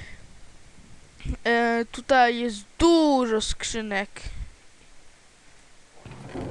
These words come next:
O, fajne, mamy buciki i leginsy.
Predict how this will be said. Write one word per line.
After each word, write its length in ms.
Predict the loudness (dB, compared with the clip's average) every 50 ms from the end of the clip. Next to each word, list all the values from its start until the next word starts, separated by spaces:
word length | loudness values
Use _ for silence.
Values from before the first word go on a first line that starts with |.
| -12 -12 -12 -12 -12 -12 -12 -12 -12 -12 -12 -10 -8 -4
O, 400 | -2 -2 0 0 0 0 -2 -2
fajne, 580 | -4 -2 0 2 2 2 2 0 -4 -4 -4
mamy 280 | -4 -4 -6 -6 -6 -8
buciki 880 | -8 -10 -10 -10 -10 -10 -8 -8 -8 -8 -10 -12 -10 -10 -10 -8 -8 -6
i 40 |
leginsy. 840 | -4 -4 -4 -4 -6 -8 -8 -8 -8 -8 -10 -10 -8 -8 -6 -6 -8